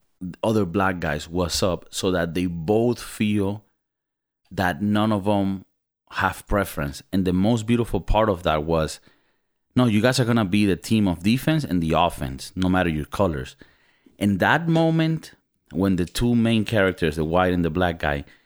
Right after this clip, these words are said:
were like, "Left side, strong side, left,"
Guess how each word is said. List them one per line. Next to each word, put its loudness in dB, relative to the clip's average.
were 2
like, -2
"Left 2
side, 2
strong 0
side, -2
left," 0